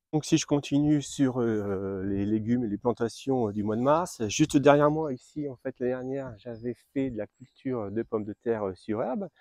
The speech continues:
ce qui m'a permis ensuite de faire donc ce carré potager. Et puis là, ici devant moi, c'était la culture, euh, de pois, poireaux et puis pois mange-tout.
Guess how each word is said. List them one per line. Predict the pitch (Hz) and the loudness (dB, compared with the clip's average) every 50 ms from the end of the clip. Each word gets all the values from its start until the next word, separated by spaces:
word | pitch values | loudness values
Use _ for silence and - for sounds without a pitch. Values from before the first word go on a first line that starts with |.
| _ - - - | _ -20 -20 -20
ce | _ | _
qui | - 123 | -4 0
m'a | 120 113 | 0 2
permis | - 127 117 117 120 117 | 4 4 6 6 8 6
ensuite | 110 107 - - 120 - - _ _ - | 6 4 0 -4 -6 -6 -8 _ _ -12
de | 101 | -12
faire | 101 - - 113 101 | -10 -8 -6 -6 -6
donc | 104 101 - _ | -6 -8 -10 _
ce | - - 110 | -10 -6 -6
carré | 104 - 104 101 | -4 -4 -4 -6
potager. | - - 104 - 104 95 104 139 190 247 - - - - - - - - | -6 -8 -8 -6 -6 -4 -4 -6 -6 -8 -10 -12 -8 -8 -8 -6 -4 -4
Et | 120 | -4
puis | 117 120 127 127 | -2 0 4 4
là, | 127 127 | 6 4
ici | 123 - - 135 | 4 2 -4 -2
devant | 117 113 104 110 104 | 0 2 2 2 4
moi, | 110 135 160 185 - | 4 4 2 2 0
c'était | - 120 - - - 143 | -4 -10 -10 -8 -8 -8
la | 139 127 | -8 -8
culture, | - _ 113 110 _ _ - - 160 165 180 170 147 135 | -10 _ -16 -18 _ _ -8 -2 0 2 2 4 4 4
euh, | 123 113 113 110 107 104 101 | 4 4 4 2 2 0 0
de | 101 107 113 | 0 0 0
pois, | 107 - - - 120 123 139 170 - _ _ _ _ _ _ _ _ _ _ _ | 0 0 -2 0 2 2 2 2 -2 _ _ _ _ _ _ _ _ _ _ _
poireaux | _ - 120 117 113 120 139 156 165 - - | _ 6 8 8 8 8 6 4 4 0 -2
et | 127 120 | -6 -6
puis | _ - - 131 135 143 | _ -4 -2 0 0 0
pois | - - - 139 147 147 143 | -2 0 4 4 6 6 6
mange-tout. | 139 131 123 - - - | 4 2 0 -2 -10 -18